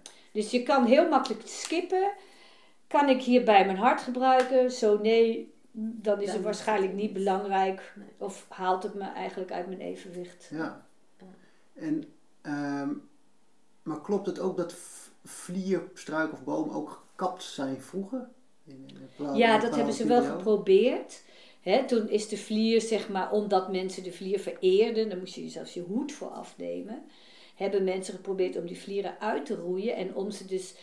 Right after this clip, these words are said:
Speaker 1: in een kwaad daglicht te stellen. Dus toen werd gezegd dat het, eh, heksenbomen waren, dat je er heksenbezems van kon maken. En toen is ook gezegd dat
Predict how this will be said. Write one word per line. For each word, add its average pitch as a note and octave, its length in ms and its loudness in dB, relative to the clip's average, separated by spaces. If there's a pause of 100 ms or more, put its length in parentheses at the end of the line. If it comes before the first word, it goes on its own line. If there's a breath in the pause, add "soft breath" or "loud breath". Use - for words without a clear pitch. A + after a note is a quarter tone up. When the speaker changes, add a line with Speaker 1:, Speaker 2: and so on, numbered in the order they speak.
(200 loud breath)
Speaker 1:
in G3 140 -2
een F#3+ 80 -6
kwaad F3+ 420 -4
daglicht G3+ 480 0
te - 60 -14
stellen. F#3+ 440 0
Dus F#3 160 -4
toen F#3 140 -6
werd F3 200 -2
gezegd E3 460 -8
dat E3 180 -6
het, E3+ 240 -10
eh, D#3 100 -10 (320 loud breath)
heksenbomen F3+ 840 0
waren, E3+ 480 -2
dat E3 220 -6
je D#3+ 80 -10
er E3+ 180 -10 (260 loud breath)
heksenbezems F3+ 920 -2
van F#3 220 -10
kon F3 260 -4
maken. E3+ 480 -8
En G#3+ 200 -2
toen G3+ 200 -4
is F#3 200 -6
ook F#3+ 160 -8
gezegd F#3 360 -10
dat F3 220 -6